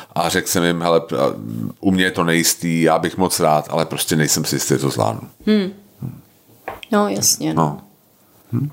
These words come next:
Speaker 2: Tak to je vždycky, vždycky je to důležitý, podle mě, říct to, jak ty to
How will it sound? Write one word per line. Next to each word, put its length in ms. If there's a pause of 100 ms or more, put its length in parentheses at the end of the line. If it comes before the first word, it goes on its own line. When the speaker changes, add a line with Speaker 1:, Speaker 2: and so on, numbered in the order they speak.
(200)
Speaker 2:
Tak 200
to 140
je 120
vždycky, 600
vždycky 380
je 60
to 140
důležitý, 640
podle 300
mě, 220
říct 640
to, 180
jak 240
ty 140
to 200